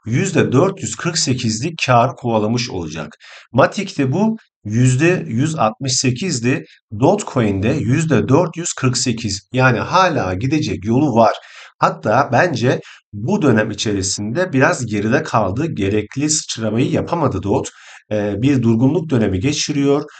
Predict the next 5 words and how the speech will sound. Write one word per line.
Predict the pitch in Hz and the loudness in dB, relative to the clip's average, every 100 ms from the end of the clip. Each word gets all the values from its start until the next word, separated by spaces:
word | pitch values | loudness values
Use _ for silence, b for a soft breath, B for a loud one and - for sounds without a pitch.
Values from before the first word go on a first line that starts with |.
| B - | B -2
Umarım | 127 160 170 160 | 2 4 4 2
bu | 160 170 165 | 2 0 2
patlamayla | 127 123 147 165 147 | 0 2 0 2 2
sonuçlanır | 131 - 110 101 - 107 135 160 B B B | 0 -2 -4 -4 -2 0 -2 -4 B B B
ve | 120 120 - | 4 4 2